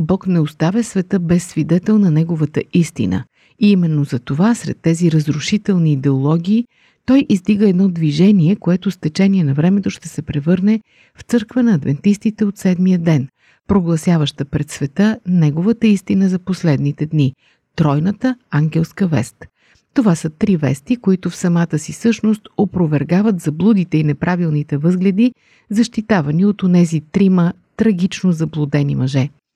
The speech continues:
В известен смисъл трите ангелски вести са заповед за настъпление на църквата на адвентистите от седмия ден. В сърцевината им стои Евангелието, чисто и неподправено, но представено в контекста на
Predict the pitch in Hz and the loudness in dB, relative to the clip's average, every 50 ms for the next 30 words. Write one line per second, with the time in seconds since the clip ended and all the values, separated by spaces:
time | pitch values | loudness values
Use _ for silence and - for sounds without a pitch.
0 | _ _ _ _ _ _ _ - - 226 202 226 233 220 - 220 202 175 196 220 | _ _ _ _ _ _ _ -4 -2 0 2 2 0 0 0 0 0 0 2 2
1 | 233 214 - 233 220 208 - 220 214 202 - 190 185 190 180 185 175 - - - | 0 2 2 0 -2 0 2 0 0 2 0 0 0 2 2 0 -2 -2 -2 -4
2 | 170 160 180 202 185 - - 190 - - 185 180 - - _ - 170 165 185 196 | 0 0 2 0 0 -2 -4 -6 -4 -2 -2 -2 -2 -2 _ -4 -2 0 0 0
3 | 196 - 202 180 170 175 156 - 165 147 143 147 - - - 135 - - 170 185 | 0 0 -2 -2 -2 -2 0 0 0 0 0 -2 -4 -6 -8 -6 -2 0 2 2
4 | 185 175 143 135 156 175 - _ _ _ _ _ _ - 208 214 226 220 - 196 | 4 4 2 2 0 0 -4 _ _ _ _ _ _ 0 2 2 2 2 0 -2
5 | 175 - - 165 160 - 156 156 151 147 156 147 139 - 170 160 156 - 170 - | -2 -2 -4 -6 -4 -2 -2 -2 0 0 0 -2 0 0 -2 -2 -2 -4 -10 -8
6 | - 151 151 - - 151 139 139 147 143 147 143 143 147 139 139 135 - _ _ | -6 -8 -8 -4 -2 -2 -2 0 0 -2 -2 0 0 -2 -2 -2 -6 -10 _ _
7 | _ _ _ _ _ - - 180 175 165 - - 170 156 160 156 156 156 165 - | _ _ _ _ _ -6 -4 -2 -2 -2 -2 -4 -2 0 0 2 2 0 0 0
8 | 226 220 220 208 - - 226 220 220 240 - - - 156 180 160 160 190 196 208 | 0 0 0 -2 -2 -2 0 2 2 2 0 -2 0 0 0 2 2 2 2 2
9 | 190 175 170 139 139 143 135 - - 196 - _ _ _ - - 214 196 - _ | 2 0 0 0 -2 -2 -4 -6 -12 -16 -16 _ _ _ 0 0 0 0 -2 _
10 | - 208 208 - _ - 196 185 170 156 - - 123 - - - 160 156 156 160 | -6 -6 -6 -4 _ 0 2 2 2 0 -2 -4 -8 -8 -6 -4 -2 0 0 2
11 | 165 165 175 202 214 214 - _ _ _ _ _ - 208 208 226 262 226 - 208 | 2 2 2 2 0 -2 -6 _ _ _ _ _ 0 2 4 4 4 2 0 -4
12 | 180 - - - - 185 190 190 208 208 208 202 - - - 180 180 175 175 - | -6 -6 -10 -6 -2 -2 0 2 2 2 0 0 -2 -2 -2 0 0 0 0 -2
13 | 170 165 - - - - 196 190 175 170 190 - | -4 -4 -4 -8 -6 -2 0 2 2 2 2 0